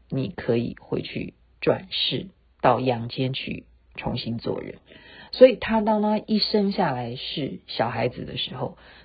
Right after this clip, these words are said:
竟然他就会讲话，而且也会认得一些国字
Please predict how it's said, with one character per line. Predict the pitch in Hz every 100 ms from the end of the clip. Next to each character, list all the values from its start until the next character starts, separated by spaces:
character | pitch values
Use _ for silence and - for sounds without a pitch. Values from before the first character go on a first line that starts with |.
| -
竟 | - 165
然 | 131 123
他 | -
就 | 131 135
会 | 123 - _ -
讲 | - 113
话， | - 117 - - _ _
而 | 156 165
且 | 170 - -
也 | - 127
会 | 160 147
认 | 151 131
得 | - - - - _ -
一 | 135
些 | - 123 147 147 _ _ _ _ _ _ -
国 | - 156
字 | 156 190 139